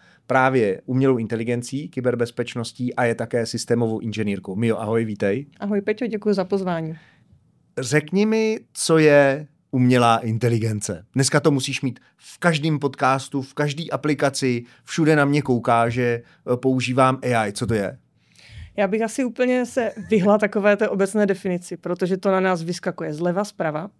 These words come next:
Speaker 2: <clears throat> Já bych spíš asi řekla, co to, jak to vnímám já.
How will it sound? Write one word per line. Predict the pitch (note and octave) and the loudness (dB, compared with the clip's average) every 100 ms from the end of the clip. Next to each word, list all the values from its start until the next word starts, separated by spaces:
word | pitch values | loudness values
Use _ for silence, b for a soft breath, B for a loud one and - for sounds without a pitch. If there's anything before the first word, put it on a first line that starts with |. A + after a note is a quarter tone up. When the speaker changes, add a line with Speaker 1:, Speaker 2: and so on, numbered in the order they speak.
| - - | -12 4
Speaker 2:
<clears throat> | B3+ A3 - | 6 6 2
Já | G3 | 0
bych | G#3 G3+ | 0 -2
spíš | - C4 - | -6 -8 -6
asi | G#3 A#3 | -4 -4
řekla, | A3 A#3 | -2 -2
co | A3+ G#3 | -2 -4
to, | G3+ G#3+ G#3+ G#3 | 0 2 2 -2
jak | G3 A3+ | -4 -2
to | G3+ | 2
vnímám | G#3 G#3 G3+ | 2 2 0
já. | D#3+ | -4